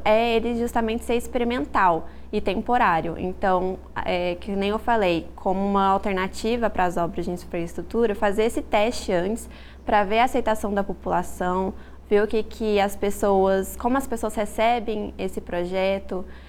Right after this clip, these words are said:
é, se, o que que pode ser melhorado,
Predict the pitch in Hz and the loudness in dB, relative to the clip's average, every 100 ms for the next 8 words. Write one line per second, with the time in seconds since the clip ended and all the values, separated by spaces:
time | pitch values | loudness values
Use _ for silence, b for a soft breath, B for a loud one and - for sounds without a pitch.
0 | B B - 185 180 175 170 165 156 156 | B B -4 0 2 2 2 0 -2 -4
1 | - - - 214 196 190 - - 226 - | -6 -10 -8 -2 2 2 -2 0 0 2
2 | 233 247 214 202 214 185 170 165 175 196 | 0 0 -2 -2 -4 -4 -2 0 2 4
3 | 208 196 196 | 4 2 0